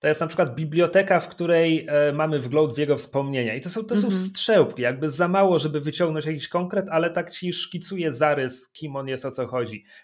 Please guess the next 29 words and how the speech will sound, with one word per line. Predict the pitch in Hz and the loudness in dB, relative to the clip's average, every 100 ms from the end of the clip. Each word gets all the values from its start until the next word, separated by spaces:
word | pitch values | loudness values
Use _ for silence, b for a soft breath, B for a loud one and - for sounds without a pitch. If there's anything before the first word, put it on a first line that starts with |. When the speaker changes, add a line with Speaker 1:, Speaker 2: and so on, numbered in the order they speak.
| B | B
Speaker 1:
Potem | 127 147 | 0 2
Speaker 2:
Mhm. | 139 | 2
Speaker 1:
jest | 147 - | 2 0
sekwencja, | 151 147 151 147 147 156 147 147 147 B B B _ | -2 0 0 -2 -2 2 4 4 0 B B B _
e, | - 135 139 139 | -4 0 2 0
z | 135 | -4
której | - 123 139 139 135 | -12 -2 0 0 -2
wynika, | 131 131 139 139 | -2 -4 0 0
że | 120 120 | 2 0
był | 131 131 131 | 2 2 4
lekarzem | 131 139 135 127 | 2 2 0 0
w | |
czasie | 123 120 | -4 -6
pierwszej | 127 131 147 | -4 -4 2
wojny | 143 151 123 | 6 6 4
światowej. | 117 113 110 110 98 101 - b b _ _ | 2 0 2 0 0 -4 -10 b b _ _
E, | 110 107 104 107 120 | 0 4 4 2 -2
i | 110 | -4
te, | 117 113 117 | 0 0 0
i | |
to | 117 | 0
jest | 113 113 | 0 0
sekwencja | 120 113 113 113 | -2 -2 -2 0
frontowa, | 113 120 110 113 113 101 101 98 98 | 0 -2 -2 2 4 6 4 4 -2
e, | 104 101 101 101 | -4 -2 -2 -6
w | |
sensie | - 107 101 98 | -10 -10 -8 -10
szpital | - 117 104 98 | -10 -6 -4 -2
polowy. | 101 107 104 98 110 113 | 0 0 0 2 2 2